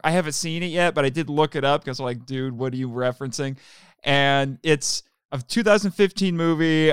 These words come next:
about a spy, a former spy who has been targeted by his enemies after retirement, and apparently he's too good and too high to care. That is literally what it said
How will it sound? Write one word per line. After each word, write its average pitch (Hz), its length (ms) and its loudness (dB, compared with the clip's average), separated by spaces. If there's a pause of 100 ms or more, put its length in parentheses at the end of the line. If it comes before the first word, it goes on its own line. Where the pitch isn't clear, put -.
about 139 500 4
a 123 80 -2
spy, - 480 2
a 143 80 0
former 180 360 -2
spy 202 500 6
who 170 180 2
has 151 120 -2
been 139 400 -2 (280)
targeted 165 460 0
by 156 200 4
his 143 200 -2
enemies 170 380 -2
after 143 280 0
retirement, 151 720 -2
and 139 460 0
apparently 135 560 -2
he's 123 300 -6
too 196 240 0
good 147 240 2
and 135 140 0
too 170 220 -8
high 117 640 -2
to - 120 -12
care. 95 400 -10
That 123 160 -4
is 123 260 -8
literally 127 520 -4
what 110 360 -6
it 110 160 -10
said 87 440 -8